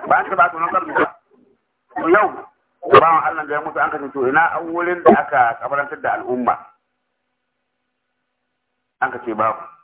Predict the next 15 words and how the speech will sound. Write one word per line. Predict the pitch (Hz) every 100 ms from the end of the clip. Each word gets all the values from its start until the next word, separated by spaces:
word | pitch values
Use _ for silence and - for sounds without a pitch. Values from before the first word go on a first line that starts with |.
| _ _ _ _ _ _ _ _ _ _ _ _ _ _ _ _ 370 _ _ _ _ _ _ _ _ _ _ _ _ _ _ -
Shi | - -
ba | 165
Allah | 170 165 160
yana | 160 160
da | 143 143
inda | 160 156
ya | 151
mallaka, | 143 131 147 143
an | -
ka | -
ce |
wala | 113 123 120
bai | 117
da |
kokoya. | - - 110 -